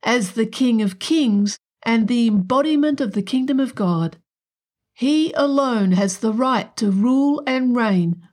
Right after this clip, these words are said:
over the heavens and all the earth. For through him and by him all things were created. He was there in the beginning with the Father.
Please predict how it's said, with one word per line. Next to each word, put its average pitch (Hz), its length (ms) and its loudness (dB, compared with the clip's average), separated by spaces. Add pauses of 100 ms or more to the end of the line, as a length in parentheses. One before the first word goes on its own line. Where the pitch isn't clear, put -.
over 202 300 0
the 185 140 0
heavens 180 600 -2 (140)
and 185 340 0
all 233 300 2
the 214 260 0
earth. - 380 -10 (1700)
For 269 300 -2
through 277 460 0
him 196 400 0 (340)
and 247 280 -2
by 240 280 0
him 185 340 0 (360)
all 302 280 0
things 196 420 0
were 190 160 -2
created. 180 640 -4 (1000)
He 349 200 2
was 269 300 0
there 294 300 2
in 269 140 0
the 247 80 0
beginning 220 540 0
with 180 140 0
the 202 60 -2
Father. 185 680 -2